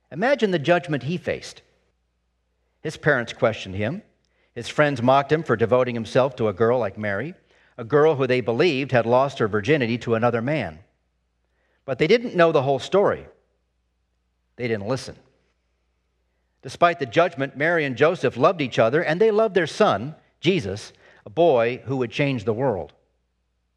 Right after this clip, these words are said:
If you're facing unfair judgment, ignore the naysayers. Seek out someone who's willing to sit down and listen.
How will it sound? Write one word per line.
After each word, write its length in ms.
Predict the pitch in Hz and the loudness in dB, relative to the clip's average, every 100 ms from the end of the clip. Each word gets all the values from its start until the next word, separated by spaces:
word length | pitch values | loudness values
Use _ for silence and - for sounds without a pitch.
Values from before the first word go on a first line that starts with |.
| _ _ _ _ _ _ _ _ _ _ | _ _ _ _ _ _ _ _ _ _
If 140 | 139 | -2
you're 120 | 240 247 | -2 2
facing 420 | 240 196 185 160 | 2 2 2 2
unfair 380 | 147 135 139 123 | 2 2 2 4
judgment, 480 | 135 143 101 98 - | 2 2 -2 -6 -6
ignore 360 | 113 143 165 | -6 -2 0
the 220 | 143 117 - | 0 -2 -4
naysayers. 680 | 120 139 123 90 80 69 - _ _ _ _ _ _ _ _ _ _ | -6 -6 -4 -6 -6 -14 -20 _ _ _ _ _ _ _ _ _ _
Seek 240 | - 233 233 | -2 0 2
out 180 | 185 - | 0 2
someone 340 | 185 170 156 | 2 2 2
who's 160 | 135 120 | 0 2
willing 280 | 160 151 | 2 2
to 80 | 117 | -2
sit 220 | - 151 | -2 0
down 260 | 107 143 127 | 2 2 2
and 100 | 120 | 0
listen. 300 | 214 - 76 | -2 -4 -10